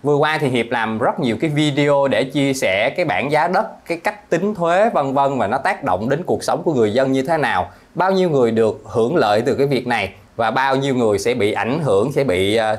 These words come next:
thiệt hại, sẽ bị tốn thêm tiền ở trong cái quá trình này. Thì đầu tiên Hiệp đi lại là thành phố Hồ Chí Minh vẫn đang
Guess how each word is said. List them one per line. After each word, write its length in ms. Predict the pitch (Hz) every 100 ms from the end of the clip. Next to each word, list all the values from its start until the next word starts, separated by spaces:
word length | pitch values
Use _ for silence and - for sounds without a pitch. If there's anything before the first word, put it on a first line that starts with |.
| -
thiệt 160 | 131 123
hại, 200 | 107 98
sẽ 140 | 123
bị 220 | 117 98 101
tốn 320 | 139 160 220
thêm 260 | 170 135
tiền 300 | 135 135 107 - - -
ở 80 | -
trong 220 | 139 120
cái 100 | 123
quá 160 | 127 160
trình 160 | 117 113
này. 260 | 113 92 - - -
Thì 60 | 120
đầu 220 | 120 120
tiên 260 | 160 160 147
Hiệp 180 | 131 113 170
đi 280 | 156 156
lại 320 | 127 101 90 117
là 240 | 110 - -
thành 160 | 127 101
phố 100 | 160
Hồ 60 |
Chí 160 | 180 170
Minh 300 | 151 143 113
vẫn 280 | 101 101 180
đang 300 | 156 139